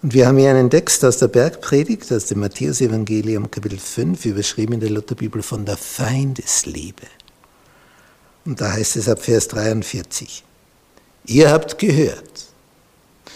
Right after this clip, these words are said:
dass gesagt ist", nämlich aus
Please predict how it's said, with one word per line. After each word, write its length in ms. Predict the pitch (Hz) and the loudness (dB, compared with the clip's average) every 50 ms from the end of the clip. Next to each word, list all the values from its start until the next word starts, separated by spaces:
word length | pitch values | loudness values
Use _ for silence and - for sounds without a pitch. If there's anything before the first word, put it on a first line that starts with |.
| - - - _ _ - | -20 -20 -20 _ _ -14
dass 360 | 135 117 - - - - - - | -10 -6 -4 -2 -4 -4 -4 -6
gesagt 580 | 107 95 - 127 123 117 113 - - - - | -6 -4 0 2 4 4 2 2 -2 -10 -14
ist", 540 | - - - - - - - - - - - _ _ _ _ _ _ _ _ _ - | -14 -12 -10 -8 -8 -10 -10 -12 -16 -20 -20 _ _ _ _ _ _ _ _ _ -20
nämlich 400 | - - - - - - - - | -20 -20 -20 -20 -20 -18 -18 -14
aus 140 | - - | -14 -14